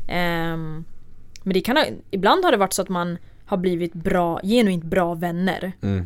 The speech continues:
Speaker 1: Och liksom så här, hör, hör av sig hela tiden. Ibland kan det vara att man inte hörs
Speaker 2: Nej.
Speaker 1: efter det där introsamtalet. Ehm,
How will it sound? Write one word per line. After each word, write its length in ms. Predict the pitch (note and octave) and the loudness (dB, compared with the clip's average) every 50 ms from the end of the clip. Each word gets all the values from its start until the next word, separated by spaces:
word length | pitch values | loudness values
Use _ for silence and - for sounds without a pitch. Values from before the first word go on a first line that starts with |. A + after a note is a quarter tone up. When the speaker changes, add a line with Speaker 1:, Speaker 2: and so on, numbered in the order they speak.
| - - | -6 -4
Speaker 1:
Och 140 | - - F#3+ | -2 0 0
liksom 280 | F#3+ E3+ D#3+ F3 E3+ | 2 0 0 -2 -4
så 80 | E3 - | -4 -4
här, 140 | D#3 - - | -4 -4 -4
hör, 260 | D#3+ F3 G3 F#3 F#3 - - | -2 0 0 0 0 -2 -6
hör 140 | F#3 F#3+ | -2 0
av 140 | - - E3 | 0 0 0
sig 160 | - - F3 | 0 -2 -2
hela 180 | E3+ F3 D#3 D#3 | -2 -2 -4 -4
tiden. 480 | - - E3+ E3+ E3 E3+ D#3+ F3+ F3 F3+ - - - - - | -4 -2 -2 -2 -2 -4 -6 -6 -8 -10 -12 -16 -20 -12 -8
Ibland 340 | - F3 E3+ F#3 F3+ F#3+ F#3 | -6 -2 0 0 0 0 0
kan 100 | A#3+ A#3+ | 0 0
det 60 | A3 | 2
vara 80 | F#3+ E3+ | 0 0
att 80 | E3 | -2
man 100 | E3+ E3 | -4 -8
inte 160 | D#3+ - - - | -8 -10 -12 -6
hörs 500 | - G3+ B3 - - - - - - - - | 0 2 2 2 2 -4 -8 -10 -12 -12 -6
Speaker 2:
Nej. 140 | - G#2 F#2+ | -4 -2 -2
Speaker 1:
efter 140 | F2 - E3+ | -2 -2 -2
det 60 | E3 E3 | -4 -4
där 80 | D3 | -4
introsamtalet. 960 | - - F3 D#3+ - - D3+ - D#3+ D#3+ - - D3 - - - - - - - - - - - - - - - - - - - | -4 -4 -6 -6 -6 -8 -8 -6 -8 -8 -8 -10 -10 -10 -10 -12 -12 -16 -18 -20 -20 -20 -20 -20 -18 -18 -20 -20 -20 -20 -16 -10
Ehm, 520 | - F3+ E3+ D#3+ D#3 D#3 D3 D#3 F#3+ G3+ | -8 -6 -6 -6 -8 -10 -10 -12 -12 -12